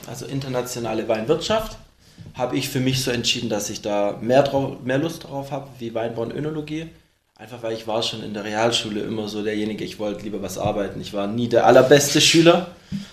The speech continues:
Hab dann was anderes zwischendrin noch gemacht, hab sehr viel Handball gespielt in der Jugend, war viel unterwegs, so viel auf Spielen. Und ja, jetzt zehn Jahre nach dem Realschulabschluss später gefühlt sitze ich wieder in der Uni. Ist anders gekommen wie geplant, aber ich habe einfach gesagt, ich möchte lieber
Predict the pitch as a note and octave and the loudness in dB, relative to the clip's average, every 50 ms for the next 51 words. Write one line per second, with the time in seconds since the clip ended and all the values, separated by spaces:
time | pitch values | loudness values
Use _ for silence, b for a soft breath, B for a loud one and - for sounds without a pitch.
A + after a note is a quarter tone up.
0 | B B _ - B2 A#2+ - - B2+ B2+ A#2+ A#2+ A#2 A2+ A#2 A2+ D3+ F3 F#3 F#3 | B B _ -4 -4 -2 0 2 2 4 4 4 4 4 4 4 4 6 4 4
1 | F3+ E3+ - - - F3 F3 - E3 D#3+ E3 E3+ E3 D#3 - - D3 D3 D3 D3+ | 4 2 0 -2 -4 -6 -6 -6 -4 -2 -2 -2 -2 -4 -6 -8 -6 -4 -4 -4
2 | D3+ - C3+ B2 - - C3 C3 C3 B2 A#2+ C#3+ D#3+ - D#3+ D#3 D3+ D3+ - - | -4 -6 -8 -8 -6 -4 -4 -4 -4 -2 -2 -2 0 2 2 2 2 0 -2 -4
3 | - C#3+ C#3 C#3 C#3 C3+ C3 C3 C3+ C3+ C3+ C#3 C3+ C3+ - - - A2 A2 B2 | -2 -4 -4 -4 -2 -2 0 0 2 2 0 0 -2 -4 -4 -4 -4 -4 -2 0
4 | A#2+ A#2 A2 G#2+ G#2+ G#2+ - - - C3+ C3 B2+ B2 A#2+ B2 A#2 A#2+ C3 C#3 C3+ | 0 0 0 0 -2 -4 -8 -4 0 0 2 2 2 2 0 2 4 4 4 4
5 | C3+ C3+ C3+ C3 - - C3+ - - - A2+ A#2 A2+ - - - - C#3+ C#3+ C#3+ | 4 2 0 -4 -8 -8 -10 -10 -10 -8 -6 -6 -6 -8 -10 -10 -6 -4 -2 0
6 | C#3+ C#3+ C#3+ C#3 C3+ C3+ - - _ _ _ _ _ _ _ _ _ _ _ _ | 0 0 -2 -4 -8 -12 -16 -20 _ _ _ _ _ _ _ _ _ _ _ _
7 | _ _ _ _ _ _ _ _ - A2 A#2 A#2 A2+ A2 A2 A#2 B2 A#2+ A#2+ A#2+ | _ _ _ _ _ _ _ _ -10 -6 -6 -4 -2 0 0 2 2 2 0 0
8 | - - - - - B2 B2 A#2+ A#2+ A#2 A#2+ A#2 A#2+ A2+ A#2+ A#2+ A#2+ A#2+ A#2+ B2 | -4 -8 -10 -6 -4 -2 2 4 6 6 6 6 6 4 4 2 2 2 2 2
9 | A#2+ A#2 A#2 - - A#2 A2 - - A#2 A2+ - - - A2+ A2+ A#2 - B2+ B2 | 4 4 4 2 0 -2 -2 -4 -4 -6 -6 -6 -2 0 2 2 2 2 0 -2
10 | B2 A#2+ - B2 B2 A#2+ - - A#2+ - A#2+ A2+ B2 B2 B2+ A#2+ A#2 A2+ A#2 C3 | -4 -4 -4 -4 -4 -4 -4 -6 -8 -8 -8 -4 0 0 2 2 2 2 4 6
11 | C#3 D3 D3 D3 D3 B B B B B B B B B B B - - - B2+ | 6 6 6 4 2 B B B B B B B B B B B -12 -4 0 2
12 | C#3+ C#3+ C#3+ C3+ C3+ - C#3 C3+ - D3+ D#3 D#3+ D3 D3 C#3 C#3+ - - C#3 C3 | 4 4 4 4 4 2 2 4 6 6 6 6 6 6 6 6 6 8 10 10
13 | D3 D#3 - - A#2+ B2 B2 A#2+ B2 B2 A#2 A2 G#2+ - A2+ G#2+ G#2 G#2+ G#2+ G#2 | 10 10 8 8 8 8 6 6 4 2 2 0 0 -2 -6 -6 -4 -4 -4 -6
14 | - - A2 G#2+ G#2+ - A2 A2+ A2 A#2 A2 G#2+ | -8 -10 -10 -10 -10 -10 -10 -6 -2 0 0 0